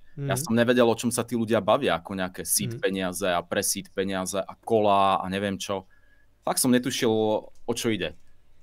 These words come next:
Speaker 2: Vedel som ale to, že keď, alebo dúfal som v to, že keď dokážem formalizovať rozumnú ideu,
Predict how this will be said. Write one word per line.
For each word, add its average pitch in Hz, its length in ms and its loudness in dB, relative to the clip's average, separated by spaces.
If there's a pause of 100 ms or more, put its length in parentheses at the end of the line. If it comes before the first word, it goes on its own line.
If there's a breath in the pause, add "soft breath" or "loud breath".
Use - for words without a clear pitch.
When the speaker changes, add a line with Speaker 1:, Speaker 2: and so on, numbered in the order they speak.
Speaker 2:
Vedel 185 220 0
som 190 180 4
ale 185 160 4
to, 123 200 2
že 107 500 0 (420)
keď, 110 400 -2 (480)
alebo 107 160 4
dúfal 160 400 0
som 113 160 0
v - 80 -12
to, 85 120 -10 (280)
že 95 320 -4
keď - 400 -2 (480)
dokážem 120 420 4
formalizovať 113 920 2 (320)
rozumnú 143 400 0
ideu, 90 400 -4